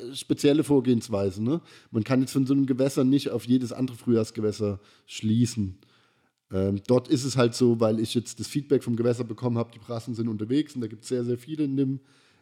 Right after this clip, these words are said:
in dem See und es gibt auch kleine Karpfen, einige.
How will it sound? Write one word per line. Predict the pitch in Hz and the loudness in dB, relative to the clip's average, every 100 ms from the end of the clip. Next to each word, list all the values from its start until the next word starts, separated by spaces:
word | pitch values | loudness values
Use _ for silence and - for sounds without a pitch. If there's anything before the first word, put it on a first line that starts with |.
| _ | _
in | 117 113 | -4 2
dem | 117 113 | 2 2
See | 131 127 131 131 | 2 4 4 2
und | 117 110 107 - | 0 0 0 -4
es | 107 | -10
gibt | - - | -10 -10
auch | 110 | -8
kleine | - 113 113 | -2 0 0
Karpfen, | 110 131 131 - 110 | 0 -2 -2 -4 -6
einige. | 117 120 117 120 | -4 -4 0 -2